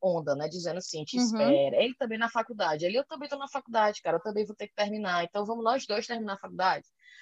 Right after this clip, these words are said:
Speaker 1: Então,
Speaker 2: Tá, mas tu
Speaker 1: ele se
Speaker 2: conheceu
Speaker 1: formou
Speaker 2: ele no Ceará ou foi lá na
Speaker 1: Mulher, eu
Speaker 2: Inglaterra?
Speaker 1: conheci ele na internet.
Speaker 2: Ah,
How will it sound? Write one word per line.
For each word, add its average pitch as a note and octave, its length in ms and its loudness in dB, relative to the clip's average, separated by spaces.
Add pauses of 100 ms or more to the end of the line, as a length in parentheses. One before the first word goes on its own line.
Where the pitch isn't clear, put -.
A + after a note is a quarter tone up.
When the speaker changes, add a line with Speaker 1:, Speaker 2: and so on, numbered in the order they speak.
(220)
Speaker 1:
Então, A#3 240 4
Speaker 2:
Tá, F#4 140 10
mas D4+ 120 8
tu B3 60 8
Speaker 1:
ele C4 60 10
se D#4+ 120 8
Speaker 2:
conheceu D4+ 280 4
Speaker 1:
formou C#4+ 240 8
Speaker 2:
ele C4 140 6
no C4 100 4
Ceará G#3+ 640 2
ou A4+ 140 0
foi A4 180 0
lá G4 120 2
na F#4 80 2
Speaker 1:
Mulher, F#3+ 120 8
eu F3+ 40 8 (200)
Speaker 2:
Inglaterra? D4+ 40 2
Speaker 1:
conheci C4+ 340 2
ele B3 140 6
na A#3+ 140 6
internet. B3 1300 4
Speaker 2:
Ah, D#4+ 600 2